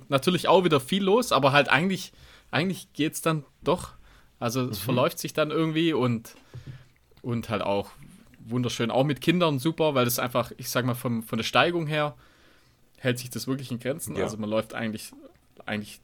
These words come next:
Speaker 1: man läuft die Schlucht bergab und die ist jetzt nicht super steil. Und, äh, halt, ja, wunderschön. Das Wasser dort irgendwie, die haben, die haben so das Türkis für sich gebucht,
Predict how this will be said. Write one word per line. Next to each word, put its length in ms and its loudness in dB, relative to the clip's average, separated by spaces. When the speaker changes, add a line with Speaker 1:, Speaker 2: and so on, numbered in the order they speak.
Speaker 1:
man 160 -6
läuft 240 -2
die 180 -6
Schlucht 340 -6
bergab 440 -4
und 180 -8
die 80 -4
ist 180 -8
jetzt 240 -12
nicht 140 -6
super 220 -6
steil. 400 -2
Und, 480 -4
äh, 360 -2
halt, 260 -6
ja, 280 -4
wunderschön. 640 -6
Das 160 -10
Wasser 240 -2
dort 380 -4
irgendwie, 320 -6
die 120 -4
haben, 280 -4
die 60 -4
haben 80 0
so 100 -2
das 160 -6
Türkis 460 -4
für 160 -4
sich 200 -6
gebucht, 400 -4